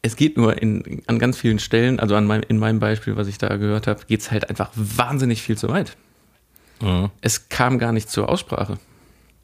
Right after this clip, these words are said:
Speaker 2: Oh.
Speaker 1: Es kam, es, es gab gar, gar keinen, ich nenn's jetzt mal Prozess in der Sache,
Speaker 2: Also ga-,
Speaker 1: sondern
Speaker 2: auch, auch,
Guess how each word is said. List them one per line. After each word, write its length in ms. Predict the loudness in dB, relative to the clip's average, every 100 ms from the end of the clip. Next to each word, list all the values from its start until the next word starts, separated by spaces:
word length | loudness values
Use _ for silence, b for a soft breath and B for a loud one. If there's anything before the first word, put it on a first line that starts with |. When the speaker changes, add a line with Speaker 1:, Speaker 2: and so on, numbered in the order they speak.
| _ -14 -2
Speaker 2:
Oh. 200 | -2 -2 -10 -8
Speaker 1:
Es 140 | 0
kam, 180 | 0 2
es, 160 | 0
es 260 | 0 -4 -2
gab 240 | 0 0
gar, 160 | 2 0
gar 200 | 2 -2
keinen, 340 | 2 0 0 -4
ich 160 | -4 0
nenn's 180 | 0
jetzt 160 | -2 -4
mal 80 | -8
Prozess 480 | -6 -2 -2 -2 -8 B B B B B
in 120 | -2 -2
der 100 | 0
Sache, 120 | 0
Speaker 2:
Also 120 | 2
ga-, 100 | 2
Speaker 1:
sondern 360 | 4 2 2 0
Speaker 2:
auch, 100 | 0
auch, 180 | -2